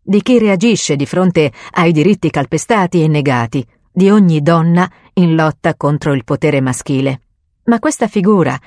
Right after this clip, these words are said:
che sembra racchiudere in sé ogni virtù, non corrisponde al personaggio cui Sofocle ha dedicato l'omonima tragedia oltre duemilacinquecento anni fa. Ed è esplorando la distanza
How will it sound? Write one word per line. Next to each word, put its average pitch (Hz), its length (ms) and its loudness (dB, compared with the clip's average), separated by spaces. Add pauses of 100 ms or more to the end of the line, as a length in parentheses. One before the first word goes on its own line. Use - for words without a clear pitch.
(300)
che 165 120 -8
sembra 208 360 0
racchiudere 160 440 0
in 147 100 -4
sé 185 260 0 (280)
ogni 190 320 2
virtù, 151 440 0 (360)
non 247 160 2
corrisponde 196 640 0
al 131 100 -4
personaggio 156 720 -2
cui 147 180 -2
Sofocle 131 600 -2
ha 127 40 0
dedicato 139 720 -2 (220)
l'omonima 147 600 0
tragedia 147 640 0 (260)
oltre 165 440 0
duemilacinquecento 143 960 -2
anni 117 200 -4
fa. - 240 -10 (800)
Ed 233 160 -2
è 262 80 0
esplorando 220 640 -2
la 190 140 0
distanza 165 680 -2